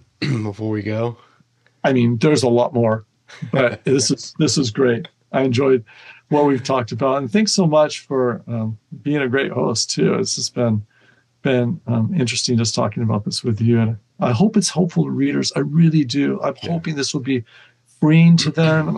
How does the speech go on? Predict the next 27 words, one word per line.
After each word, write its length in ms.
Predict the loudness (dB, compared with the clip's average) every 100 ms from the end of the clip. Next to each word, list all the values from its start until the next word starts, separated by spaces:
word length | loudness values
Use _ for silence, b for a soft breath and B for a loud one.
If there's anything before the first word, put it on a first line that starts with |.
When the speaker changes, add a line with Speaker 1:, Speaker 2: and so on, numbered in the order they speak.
| -2
Speaker 2:
also 680 | 0 0 -2 0 0 -2 -4
maybe 340 | -4 -2 -2 -2
modeling 680 | 0 0 2 0 -2 -4 -8
a 80 |
bit 280 | -4 -2 -2
the 140 | -2 -2
ex-, 200 | -4 -6
exegetical 580 | -4 -4 -2 0 0 -2
method, 540 | -2 -2 -2 -4 -4 -6 _ _ _ _ _
Speaker 1:
Mm-hmm. 280 | -14 -12 -10
Speaker 2:
just 200 | -10 -8
paying 160 | -6 -6
attention 420 | -4 -4 -4 -4
to 40 | -4
some 200 | -2 -2
of 80 | -2
the 80 |
details 420 | -2 -4 -2 -4 -2
of 80 |
the 80 | -4
text, 380 | -4 -6 -6 -6
at 80 | -4
least 220 | -4 -4
that 180 | -6 -4
part 180 | -6 -6
of 120 | -8
it. 140 | -12